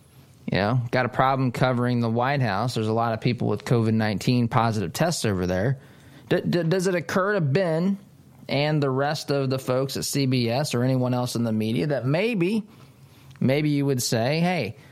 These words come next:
as a precaution or out of an abundance of caution, we're going to take the, you know, these precautions to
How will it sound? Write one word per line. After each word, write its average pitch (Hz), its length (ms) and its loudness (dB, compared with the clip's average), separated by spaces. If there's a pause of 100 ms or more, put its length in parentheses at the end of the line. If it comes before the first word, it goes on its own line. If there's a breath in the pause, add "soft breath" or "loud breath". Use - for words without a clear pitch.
(280 loud breath)
as 151 220 2
a 151 60 -2
precaution 143 760 0
or 120 80 2
out 127 160 2
of 127 100 0
an 123 100 2
abundance 120 480 2
of 110 100 -2
caution, 120 520 0
we're 120 120 0
going 131 280 0
to 131 280 0 (560 loud breath)
take 127 320 0
the, 107 360 0
you 107 100 2
know, 107 200 0
these 127 300 0
precautions 127 1000 0 (600)
to 110 500 0